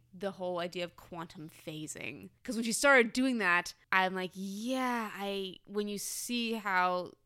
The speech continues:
Ghost shifts and j-, j-, jitters around and just walks through walls, I'm like, that's a really cool conceit that they're playing with here. If you suggest that quantum entanglement is possible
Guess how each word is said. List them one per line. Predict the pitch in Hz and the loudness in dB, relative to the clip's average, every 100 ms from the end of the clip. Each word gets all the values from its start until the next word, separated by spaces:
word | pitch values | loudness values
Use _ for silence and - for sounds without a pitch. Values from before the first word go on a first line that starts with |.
| 190 | -6
Ghost | 208 196 185 - | -2 -2 -4 -6
shifts | - - 202 - - | -4 0 -2 -2 -6
and | 190 175 170 | -6 -6 -6
j-, | |
j-, | 202 196 175 | -4 -4 -6
jitters | 175 214 196 190 | -2 0 0 -4
around | 175 180 170 175 | -2 0 0 -2
and | 175 | -8
just | 175 | -10
walks | 175 180 175 | -2 0 -2
through | - 180 | -10 -10
walls, | 165 170 175 165 165 | -6 0 0 0 -4
I'm | - 175 170 165 | -8 -10 -10 -8
like, | 165 160 | -8 -8
that's | - 175 - | -6 -6 -6
a | 180 | -8
really | 175 175 180 180 170 170 _ | -6 -6 -4 -4 -4 -8 _
cool | - 180 170 | -14 -8 -8
conceit | 170 - 156 - - 160 - | -8 -10 -8 -8 -8 -8 -10
that | 156 | -12
they're | 143 | -12
playing | 147 - 175 - | -12 -12 -12 -12
with | - | -14
here. | - 175 90 92 - - - - | -12 -10 -8 -8 -10 -20 -20 -20
If | - | -14
you | 180 - | -12 -12
suggest | - 180 185 175 | -12 -6 -6 -4
that | 175 180 | -8 -10
quantum | 175 170 175 | -10 -10 -12
entanglement | 165 254 262 254 254 | -8 -2 -2 -2 -4
is | 233 | -6
possible | - 233 220 220 220 214 214 | -6 -4 -4 -4 -4 -2 -2